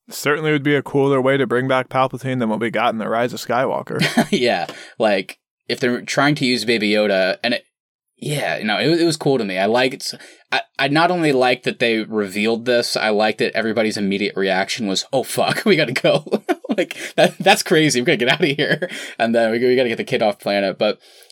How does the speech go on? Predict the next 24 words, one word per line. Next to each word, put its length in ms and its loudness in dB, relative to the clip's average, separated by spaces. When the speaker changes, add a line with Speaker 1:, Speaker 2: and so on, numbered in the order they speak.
Speaker 2:
but 140 0
hold, 180 6
before 240 2
we 80 6
go 180 6
on, 280 4
I 100 0
mentioned 380 0
it 40 2
a 40 4
little 220 2
bit. 340 0
Austin, 540 2
Keith, 560 -2
we 140 -8
gotta 160 4
talk 300 0
about, 500 4
and 100 -4
I'm 120 -2
saying 340 2
this 420 0
in 160 0
quotes, 540 -2